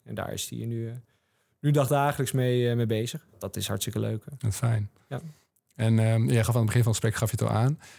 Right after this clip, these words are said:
Speaker 2: Hoe ga je dan nu om met het feit dat je nog steeds het zoontje van de baas bent? Ervaar je het ook nog steeds zo? Of is dat wel veranderd?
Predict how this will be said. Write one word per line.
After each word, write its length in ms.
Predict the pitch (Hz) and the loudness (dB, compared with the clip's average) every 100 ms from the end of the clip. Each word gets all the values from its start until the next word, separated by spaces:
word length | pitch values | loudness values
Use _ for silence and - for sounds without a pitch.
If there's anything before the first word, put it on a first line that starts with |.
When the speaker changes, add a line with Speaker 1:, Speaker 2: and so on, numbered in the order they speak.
| - | -6
Speaker 2:
Hoe 160 | - 127 | 0 2
ga 160 | 135 | 4
je 120 | 135 127 | 4 4
dan 200 | 123 120 | 4 4
nu 120 | 127 | 2
om 240 | 120 123 123 | 2 2 4
met 120 | 113 | 4
het 120 | 107 | 2
feit 200 | 110 110 | 2 2
dat 120 | 107 | 2
je 100 | 107 | 2
nog 160 | 104 95 | 0 0
steeds 180 | 107 104 | -2 -2
het 120 | - | -2
zoontje 320 | - 117 120 | 0 2 2
van 100 | 101 | 0
de 60 | 92 | 2
baas 220 | 104 117 | 0 0
bent? 140 | 156 | -2
Ervaar 320 | - 104 110 | 0 0 2
je 80 | 127 | 2
het 80 | 180 | 2
ook 60 | 160 | 2
nog 120 | 156 | 2
steeds 280 | 143 143 - | 2 2 2
zo? 400 | 131 165 196 143 - - | 2 2 0 -6 -12 -2
Of 140 | 110 | 4
is 100 | 123 | 4
dat 140 | 127 117 | 2 2
wel 240 | 123 117 | 2 2
veranderd? 640 | - 113 117 101 87 - | 0 2 2 2 0 -4